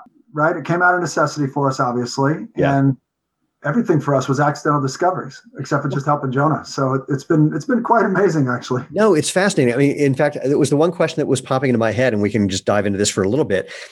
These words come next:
Speaker 2: is to go from, "Hey, here's these kids who are in this horribly compromised situation, and they have to eat cornstarch," to thinking, "Huh, I wonder if there's a better way that we can do something similar, but that would be even better,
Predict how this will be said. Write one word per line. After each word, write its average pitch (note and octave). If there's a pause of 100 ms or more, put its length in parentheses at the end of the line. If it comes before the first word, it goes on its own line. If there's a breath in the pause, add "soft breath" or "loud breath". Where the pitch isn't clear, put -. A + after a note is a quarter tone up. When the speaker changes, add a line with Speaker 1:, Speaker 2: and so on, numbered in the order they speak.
Speaker 2:
is A2+ (160 loud breath)
to D3
go C#3+
from, C#3 (200 loud breath)
"Hey, C#3+
here's D#3
these B2+ (200)
kids C#3+
who B2
are G#2+
in G#2
this G#2
horribly A#2+
compromised A2
situation, G2+ (240 loud breath)
and G#2+
they A2
have A2+
to A2+
eat G2
cornstarch," F#2+
to A#2+
thinking, A2 (400 loud breath)
"Huh, E3
I A#2+
wonder D3+
if D#3
there's C3+
a A2+
better A2+
way G#2+
that G2
we G#2
can A2
do G#2+
something G#2+
similar, F#2+ (280 loud breath)
but A2
that G#2+
would G#2
be A#2+
even A#2+
better, F#2+